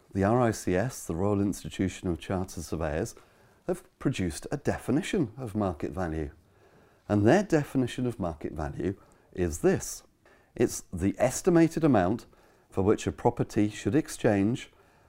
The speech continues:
on the date of valuation between a willing buyer and a willing seller in an arm's length transaction after proper marketing, wherein the parties had each acted knowledgeably, prudently, and without compulsion.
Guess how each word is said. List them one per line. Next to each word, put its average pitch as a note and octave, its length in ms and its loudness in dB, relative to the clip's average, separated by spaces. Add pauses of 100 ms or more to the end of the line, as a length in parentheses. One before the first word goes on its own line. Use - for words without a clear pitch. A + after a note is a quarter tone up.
(120)
on A2 180 4
the D3+ 80 6
date C#3+ 320 4
of C#3 80 0
valuation G#2+ 800 0 (640)
between A#2+ 400 2
a - 100 0
willing A#2 360 4
buyer G#2+ 380 2 (120)
and F#2+ 140 -2
a F#2+ 40 2
willing A#2+ 360 6
seller A#2+ 480 0 (280)
in G#2 80 2
an G2+ 140 4
arm's C3+ 340 4
length C#3 300 2
transaction A2 800 -2 (580)
after C3 380 4
proper D#3 400 -2
marketing, A2+ 640 0 (500)
wherein G#2+ 420 8
the G2 80 2
parties A2+ 560 -2
had - 200 -4
each - 300 0
acted F#2+ 420 -4
knowledgeably, C3+ 640 0 (140)
prudently, G2 720 2 (360)
and E2+ 140 -6
without F2+ 400 -4
compulsion. G2+ 760 -4